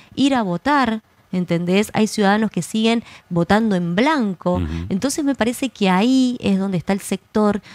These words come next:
Speaker 1: que nosotros tenemos que ir a buscar y contarle el modelo de país que proponemos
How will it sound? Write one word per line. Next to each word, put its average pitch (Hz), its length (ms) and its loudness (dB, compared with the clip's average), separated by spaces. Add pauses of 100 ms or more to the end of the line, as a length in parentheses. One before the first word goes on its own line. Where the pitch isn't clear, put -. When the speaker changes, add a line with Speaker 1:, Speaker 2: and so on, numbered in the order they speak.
(120)
Speaker 1:
que 185 120 -2
nosotros 180 420 -6
tenemos 185 500 -4
que 170 120 -6
ir 196 180 0
a 190 60 2
buscar 170 680 0
y - 100 -6
contarle 196 560 0
el 214 60 0
modelo 180 360 -2
de 175 120 0
país 185 260 0
que 165 140 -4
proponemos 208 720 -2